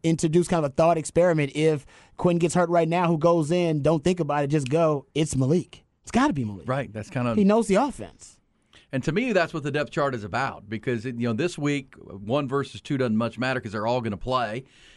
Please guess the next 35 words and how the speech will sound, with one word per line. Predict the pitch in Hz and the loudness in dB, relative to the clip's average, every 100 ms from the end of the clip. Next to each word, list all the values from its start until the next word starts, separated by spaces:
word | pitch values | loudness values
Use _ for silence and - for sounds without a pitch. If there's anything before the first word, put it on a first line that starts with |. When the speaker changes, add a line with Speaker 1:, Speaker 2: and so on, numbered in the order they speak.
| _ | _
Speaker 2:
and | 104 104 | -6 -2
they're | 107 | 0
all | 117 117 | 0 0
gonna, | 113 113 | -2 -4
you | |
know, | 120 | -4
get | 113 107 | -6 -4
down | 113 | -4
to | 104 | -4
the | |
third | 95 123 117 | -2 -2 -2
or | |
fourth | - 170 117 | -2 -2 -2
guys | 117 98 95 | -2 -2 -4
in | |
your | 98 | -6
depth | 101 113 - | -2 -4 -2
chart | 104 92 | -6 -4
this | 127 120 | -6 -4
week | 110 | -4
against | 104 101 | -4 -6
Rice | 135 139 113 | -2 -2 0
on | 107 104 | 0 0
a | 104 | 0
Speaker 1:
Mm-hmm. | 117 123 - | 0 -2 -2
Speaker 2:
blazing | 117 123 113 117 | -2 -2 -2 -2
hot | 110 113 | -2 -4
Saturday | - 135 123 110 | -4 -4 -2 0
afternoon. | 110 107 104 131 156 110 - - - _ 117 | -2 -2 -4 -2 -2 -6 -12 -20 -20 _ -2
But | 143 147 - | -2 -2 -8
it | 160 151 | -10 -4
really | 175 214 | -2 0
matters | 165 156 143 123 104 - - | 0 0 0 -4 -8 -14 -4
next | 165 175 | -4 -4
week | 90 | -10